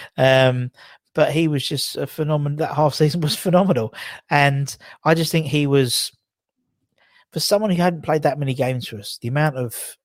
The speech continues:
the amount of, um, influence he's had on, as I said, your, you know, he's picked, he's picked in your eleven, but he only played, you know, twenty, twenty, I don't know how many games he played, but it wasn't like a t-, a ton of games, but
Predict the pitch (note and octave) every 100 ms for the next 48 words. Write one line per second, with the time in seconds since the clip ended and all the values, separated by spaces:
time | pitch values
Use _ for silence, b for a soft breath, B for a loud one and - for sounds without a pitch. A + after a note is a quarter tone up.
0 | _ C#3 C3 D3 D#3 D3+ B2+ - - -
1 | B2 B2 A2+ A2+ A2 A2+ - D3+ C#3+ -
2 | A2 G#2+ - A#2 - A#2+ A#2 A2+ A2+ A2+
3 | B B B B B B B _ _ _
4 | - B2+ A#2 B2+ - _ B2+ A#2+ C3 C#3
5 | C3 A#2+ - - B2+ - - D3 C#3+ D#3
6 | D#3 G#3 G#3+ G#2+ A2 A#2+ C#3 C#3+ C#3 _
7 | _ _ _ - F3+ G#3 C#3+ A2+ A#2 C3
8 | D3+ _ - - A2 A2+ A#2+ - _ -
9 | C3+ C3+ C#3+ C3+ D3+ C#3 C3+ A#2 B2+ B2+
10 | B2 E3+ C#3 B2 D3 D3 B2+ A2 - -
11 | A#2 A2+ A#2 - D#3 A#2 G2+ A2 A#2+ -
12 | C3+ -